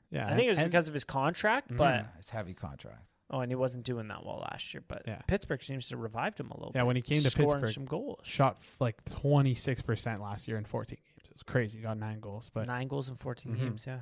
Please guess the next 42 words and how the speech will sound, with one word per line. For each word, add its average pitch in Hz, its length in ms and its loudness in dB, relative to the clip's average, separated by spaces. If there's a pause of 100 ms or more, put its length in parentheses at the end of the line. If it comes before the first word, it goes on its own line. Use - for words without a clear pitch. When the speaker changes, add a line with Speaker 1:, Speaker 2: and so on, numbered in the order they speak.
Speaker 2:
A - 40 -16
little 139 140 -2
Speaker 1:
But - 100 -4
you 131 60 8
know 139 60 10
Speaker 2:
Cy 165 80 10
Speaker 1:
what? 208 80 8 (120)
Speaker 2:
Young - 80 -2
in 143 100 -8
there. 151 80 -8
Speaker 1:
Hey, 175 100 -2
he's 123 120 -2
scoring. 113 380 -8 (160)
He's 117 120 -10
scoring, 113 340 -8
so. 107 240 -12 (760)
Speaker 2:
Yeah. 156 180 -2 (360)
Speaker 3:
He's 110 160 -2
Speaker 1:
Uh, 135 40 8
Speaker 3:
also 135 160 4
Speaker 2:
But 127 100 4
Speaker 3:
got 127 240 6
that 120 260 0 (100)
invaluable 113 640 2
playoff 101 480 -10
experience, 101 560 -6
even 110 160 2
though 120 60 8
if 107 100 6
I 120 80 8
remember 95 280 2
correctly, 95 340 -8
he, 87 120 -8
like, 80 180 -10
had 78 140 -10
a 71 40 -16
terrible 73 400 -10
playoffs 62 400 -14
last 50 240 -20
year 53 100 -18
for - 120 -20
them. - 180 -18